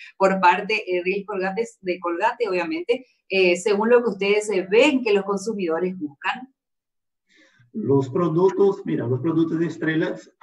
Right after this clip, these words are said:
Speaker 2: ah, las cremas dentales son de entre la, nuestras categorías, es la principal y, y la más conocida es la Colgate, que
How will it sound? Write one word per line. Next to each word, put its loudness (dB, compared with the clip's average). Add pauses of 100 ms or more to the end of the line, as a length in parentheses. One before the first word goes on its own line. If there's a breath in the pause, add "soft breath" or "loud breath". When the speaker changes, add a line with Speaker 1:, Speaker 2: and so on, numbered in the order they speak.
Speaker 2:
ah, -2
las -4
cremas 2
dentales 2
son -2 (200)
de 2
entre 4
la, 0
nuestras -4
categorías, 2 (140)
es -4
la -2
principal -2 (600 loud breath)
y, 2
y -4 (140)
la -2
más -2
conocida 0
es 0
la 0
Colgate, 2
que -2